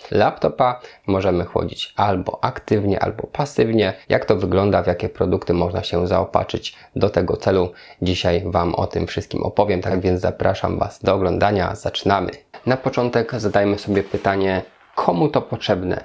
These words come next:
Czy w ogóle warto, czy trzeba chłodzić naszego laptopa? Otóż powiem tak, nie zaszkodzi, ponieważ laptop, jak każdy komputer, jest urządzeniem,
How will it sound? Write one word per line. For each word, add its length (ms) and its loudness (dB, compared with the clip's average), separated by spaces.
Czy 280 0
w 100 0
ogóle 600 2
warto, 640 0
czy 220 -4
trzeba 460 -2
chłodzić 560 -2
naszego 280 -2
laptopa? 440 0
Otóż 300 2
powiem 340 2
tak, 380 -4
nie 380 4
zaszkodzi, 480 0
ponieważ 500 2
laptop, 560 0
jak 180 -4
każdy 320 -2
komputer, 500 0
jest 300 0
urządzeniem, 680 2